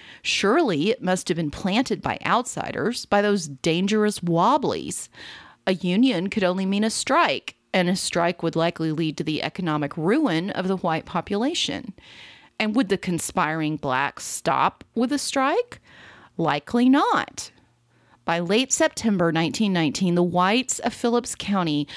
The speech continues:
were convinced that the blacks of Phillips County were planning the systematic slaughter of all white people in the region.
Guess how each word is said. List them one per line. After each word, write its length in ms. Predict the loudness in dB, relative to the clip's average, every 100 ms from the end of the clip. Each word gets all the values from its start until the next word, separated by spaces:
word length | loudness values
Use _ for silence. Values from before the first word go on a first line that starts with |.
| -14 -2
were 120 | -2
convinced 840 | 2 2 2 2 2 0 -4 -6 -4
that 180 | -4 -2
the 60 | -4
blacks 680 | 0 2 4 2 -2 -8 -10
of 120 | -8
Phillips 420 | -4 -4 -2 -6
County 500 | -4 -2 0 0 -2 -6 -14 -8 -6
were 80 | -6
planning 640 | -2 0 4 4 2 0
the 200 | -2 -2
systematic 920 | -2 -2 -2 0 2 4 4 2 -2
slaughter 720 | -4 -4 0 0 2 2 0 -4 -14 -20 -6 -2
of 180 | -2 0 2
all 280 | 4 4
white 380 | 2 0 0 -4
people 560 | -6 -4 -4 -4 -4 -4
in 140 | -2 -2
the 80 | -2
region. 520 | -2 -2 -4 -6